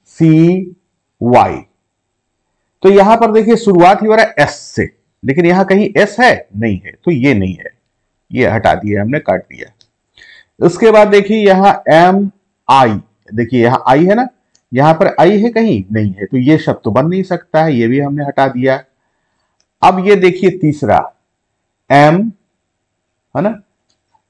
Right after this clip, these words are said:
आ, ई, देखिए यहां पर एम भी है, ई भी है, इसके बाद,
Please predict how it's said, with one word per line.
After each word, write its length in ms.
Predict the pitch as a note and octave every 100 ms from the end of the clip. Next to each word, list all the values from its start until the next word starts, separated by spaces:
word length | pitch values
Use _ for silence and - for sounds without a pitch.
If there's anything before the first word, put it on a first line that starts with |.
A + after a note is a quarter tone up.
| _ _
आ, 300 | A2 A2+ A#2 - - _
ई, 440 | D3+ D3 D#3+ G3 G3 _ _ _ _ _ _ _ _ _ _ _ _ _ _
देखिए 280 | A2 A#2+ C3
यहां 180 | A#2+ B2+
पर 240 | C3 A#2 -
एम 260 | B2 C3+ C3
भी 120 | D3
है, 440 | D3 D3+ D#3 E3 _ _ _ _ _ _ _ _ _ A#2+
ई 200 | B2 C3+
भी 220 | C#3 D3+
है, 360 | D3 D3+ D3 -
इसके 300 | B2 - C3+
बाद, 420 | C#3 C#3 D#3+ -